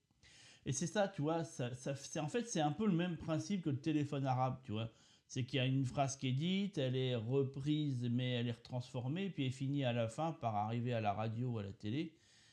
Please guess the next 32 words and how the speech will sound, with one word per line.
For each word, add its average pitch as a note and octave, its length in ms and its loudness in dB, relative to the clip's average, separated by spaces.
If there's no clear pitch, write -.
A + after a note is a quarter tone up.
Et G#2+ 260 2
en G2 120 -2
fait, - 220 -6
ça F#2+ 120 -8
correspond - 440 -10
absolument - 640 -6
<laughs> - 80 -14
plus - 160 6
au - 260 -4
message A2+ 380 -8
de A2 80 -6
base. F#2+ 320 -8
Et G#2 200 0
on D#3+ 140 6
est B3 80 4
là-dedans, G3 500 2
à C3+ 100 4
lasagne. B2+ 400 2
Donc, F3 220 4
si F3 140 2
tu F#3 120 0
veux, G3+ 380 0
ce - 160 -12
qui F3 300 4
est - 280 4
très E3 320 -2
souvent E3 420 0
dit C#3 380 0
n'est E3 200 2
pas, C3+ 380 -2
euh, G2+ 460 -4
ce C3 400 -6